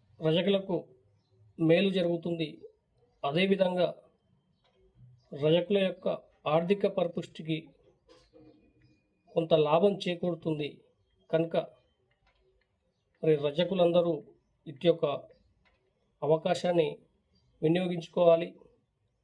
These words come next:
మరి ఈ జీవో కోసం రాష్ట్ర ప్రభుత్వాలని కలిసి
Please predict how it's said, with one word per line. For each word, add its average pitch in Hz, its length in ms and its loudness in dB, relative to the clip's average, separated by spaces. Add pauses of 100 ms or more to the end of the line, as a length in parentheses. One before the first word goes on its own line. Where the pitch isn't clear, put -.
(340)
మరి 170 160 2 (160)
ఈ 165 40 0 (180)
జీవో 180 200 0 (120)
కోసం 180 280 -2 (1900)
రాష్ట్ర 165 280 0
ప్రభుత్వాలని 170 680 0 (840)
కలిసి 170 300 0